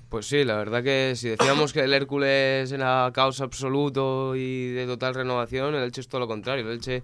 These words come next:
está consolidando muy buenos resultados, también tiene una plantilla muy bien consolidada, de hecho es un once inicial que casi juega de memoria y muy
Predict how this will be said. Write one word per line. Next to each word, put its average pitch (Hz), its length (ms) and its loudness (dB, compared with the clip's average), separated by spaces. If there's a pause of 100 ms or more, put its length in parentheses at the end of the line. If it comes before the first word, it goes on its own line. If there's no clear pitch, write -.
(340)
está - 160 -2
consolidando 127 880 2 (300)
muy 127 160 0
buenos 131 260 2
resultados, 127 680 4
también 127 240 0
tiene 127 160 0
una 123 60 0
plantilla 123 400 -2
muy 123 160 -2
bien 123 120 -2
consolidada, 120 600 0
de 123 60 0
hecho 127 160 -4
es 117 180 -6
un 123 100 -6
once 123 240 -6
inicial 120 240 -4
que 120 100 -6
casi 117 280 -8
juega 120 160 -2
de 113 80 -2
memoria 127 420 -2 (320)
y 113 160 -2
muy 117 720 0